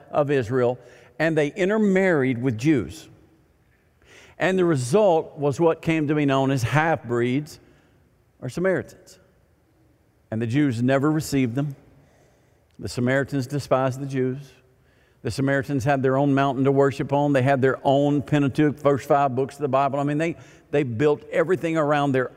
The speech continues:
own tradition, and they just weren't on good terms with the Jews. And of all the places Jesus goes to show us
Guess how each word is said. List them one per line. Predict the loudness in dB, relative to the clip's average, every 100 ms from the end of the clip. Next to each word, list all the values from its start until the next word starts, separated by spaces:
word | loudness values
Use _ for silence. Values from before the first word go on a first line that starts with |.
| 0
own | 2 4 2 0 -4 -12
tradition, | -4 -2 0 -2 -2 -4 -4 -10 -16 _ _ _ _ _ _ _ _ _ _
and | -4 -2
they | -2
just | 0 0 0 -4
weren't | -4 -2 -2 -6
on | -4 -2 -2
good | 0 0 -2
terms | -6 -4 -2 -4 -8 -10
with | -10 -10
the | -10
Jews. | -6 -8 -8 -16 _ _ _ _ _ _ _ _ _ -4
And | 0
of | 2
all | 2 2
the | 0
places | 2 0 0 -4 -2
Jesus | 0 0 -2 0
goes | 2 2 0 -6
to | -8
show | -8 -4 0 0
us | 0 -6 -12 -20 -20